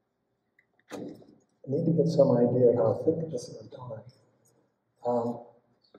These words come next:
and without my little measuring thing, we can say the thickness of it is an inch, and we are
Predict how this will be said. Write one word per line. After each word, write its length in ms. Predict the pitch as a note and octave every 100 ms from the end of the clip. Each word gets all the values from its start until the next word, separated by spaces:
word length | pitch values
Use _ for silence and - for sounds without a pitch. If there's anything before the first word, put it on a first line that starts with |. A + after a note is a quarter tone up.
| -
and 120 | B2
without 380 | B2+ C#3 C#3 C#3+
my 80 | C3+
little 360 | C#3 C3 B2
measuring 540 | C3+ D3 C3 A#2+ - -
thing, 1400 | - - - - - - - _ _ _ _ - - - - _ _ _ _ _ _ -
we 100 | C3
can 160 | B2+
say 180 | - C3 B2 A#2
the 160 | - -
thickness 720 | E3+ D#3+ C#3 - - - - _ _ _ _ _ _ _ _ _ _ -
of 180 | B2+
it 140 | C#3 - - - - -
is 640 | B2+ B2 B2 B2 B2 - - - - _ _ _ _ _ _ _ _ _ _ _ _ _ _ _ _ _ _ _ _ _ _ _ _ _ _ _ _ _ _ _ _ _ _ A#3+
an 120 | -
inch, 320 | F3+ E3+ E3+ - - - - - _ _ _ _ _ _ _ - _ _ _ B2
and 100 | B2+
we 240 | B2 B2
are 560 | B2 A2+ A2+ - -